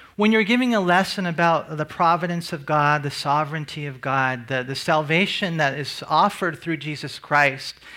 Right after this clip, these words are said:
you know, it's more important, I think, to have that visual so that it can sink into our hearts. You know, I don't know if you guys know this or not.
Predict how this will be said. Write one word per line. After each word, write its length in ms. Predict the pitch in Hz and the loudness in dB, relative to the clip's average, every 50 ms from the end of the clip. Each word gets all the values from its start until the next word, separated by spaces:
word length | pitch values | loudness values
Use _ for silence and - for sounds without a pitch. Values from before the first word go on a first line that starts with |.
| - - - - - _ _ | -20 -20 -20 -20 -20 _ _
you 60 | 170 | -2
know, 140 | 175 185 185 | 0 0 2
it's 220 | 180 185 185 - 185 | 2 0 0 -2 0
more 240 | 202 214 240 247 | 0 2 2 2
important, 600 | 233 208 - - - 190 190 202 202 190 185 175 165 | 0 0 -2 -4 -2 0 2 2 2 2 0 -2 -2
I 100 | 156 151 | -2 -2
think, 480 | - - - - 185 190 180 175 - | -4 -6 -6 -4 -4 -4 -4 -6 -8
to 100 | - 165 | -8 -8
have 400 | 151 120 139 160 160 165 170 160 143 | -6 -4 0 0 2 2 0 0 0
that 280 | 160 156 147 139 131 | 0 2 2 0 -2
visual 720 | 131 147 165 196 185 - 170 165 139 135 135 139 135 135 135 | -2 -2 0 0 -2 -2 -6 -6 -4 -4 -2 -2 -2 -2 -4
so 180 | 135 - - 156 | -6 -8 -4 -2
that 220 | 160 151 - - | 0 0 0 0
it 140 | 175 170 170 | -2 -4 -4
can 140 | - 185 175 | -4 -6 -6
sink 320 | - - 202 208 214 214 | -4 -4 -4 -4 -4 -4
into 240 | 208 196 202 - 190 | -4 -6 -6 -4 -4
our 160 | 180 160 156 | -4 -4 -4
hearts. 680 | 143 - - 160 180 190 151 120 - - - - - | -4 -4 -4 -4 -4 -4 -6 -10 -14 -18 -18 -14 -10
You 80 | - 151 | -6 -4
know, 160 | 147 151 151 | -2 0 4
I 80 | 151 185 | 4 4
don't 100 | 233 233 | 4 4
know 80 | 226 | 2
if 120 | 214 - 214 | 0 0 0
you 40 | 196 | 0
guys 220 | 196 185 - - | 2 2 0 0
know 160 | 160 151 160 | -2 -2 0
this 260 | 170 180 180 - - | 0 -2 -4 -6 -6
or 60 | 196 185 | -6 -4
not. 300 | 185 190 190 190 - | 0 0 0 0 -2